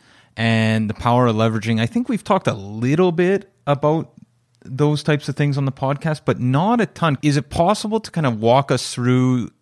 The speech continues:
your, uh, kind of path towards financial literacy i-, in, in,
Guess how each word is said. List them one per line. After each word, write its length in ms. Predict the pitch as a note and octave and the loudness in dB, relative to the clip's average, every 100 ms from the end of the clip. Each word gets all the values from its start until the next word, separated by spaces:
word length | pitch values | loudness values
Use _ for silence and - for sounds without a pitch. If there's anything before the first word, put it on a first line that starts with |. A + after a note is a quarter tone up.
| _ _ - | _ _ -12
your, 480 | A#2 A#2 A2 A2 | -2 0 2 2
uh, 380 | G#2+ G#2+ G#2+ G#2+ | 2 2 0 -4
kind 220 | - C3+ A#2+ | -4 -2 -2
of 240 | G2 - _ _ | -2 -12 _ _
path 440 | C3 B2 B2+ - | -2 0 -2 -6
towards 640 | - B2 A#2+ A#2 G2+ - - - | -6 2 4 2 -2 -10 -12 -16
financial 600 | - - A2 A#2+ A#2+ A2+ | -8 0 2 2 0 -2
literacy 720 | G#2 A#2 C3+ C3+ - C#3 C#3+ - F#2+ | -2 0 0 0 0 0 -2 -4 -10
i-, 120 | - | -12
in, 480 | - F#2+ A#2+ A#2+ - - _ _ _ - | -12 -2 0 2 -2 -8 _ _ _ -4
in, 560 | A#2 A2+ A2 A2 G#2 | 0 2 2 0 -4